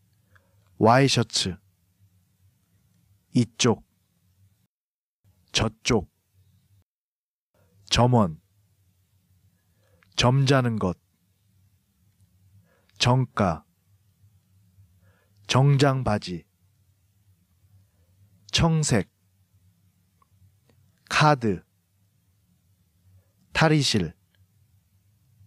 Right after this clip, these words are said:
한 벌. 할아버지.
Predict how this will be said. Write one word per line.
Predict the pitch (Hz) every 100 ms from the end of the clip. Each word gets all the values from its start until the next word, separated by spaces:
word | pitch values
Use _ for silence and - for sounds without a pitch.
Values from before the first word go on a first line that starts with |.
| _ _ _ _ _ _ _
한 | - 160 151
벌. | 123 87 73 _ _ _ _ _ _ _ _ _ _ _ _ _ _ _ _ _ _ _ _
할아버지. | - 160 170 139 110 87 80